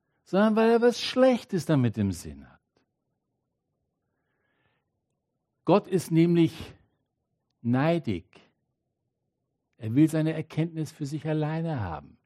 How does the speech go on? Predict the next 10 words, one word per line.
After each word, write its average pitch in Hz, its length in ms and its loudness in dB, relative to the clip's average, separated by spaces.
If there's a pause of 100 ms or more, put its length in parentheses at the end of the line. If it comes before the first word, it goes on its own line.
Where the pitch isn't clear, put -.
(200)
Er 143 120 -8
gönnt 196 320 0
sie 151 200 -6
euch 95 300 -10
nicht. - 240 -20 (2000)
Er 143 140 4
ist 156 140 2
neidig 208 540 4
und 220 120 0
eifersüchtig. 135 840 -2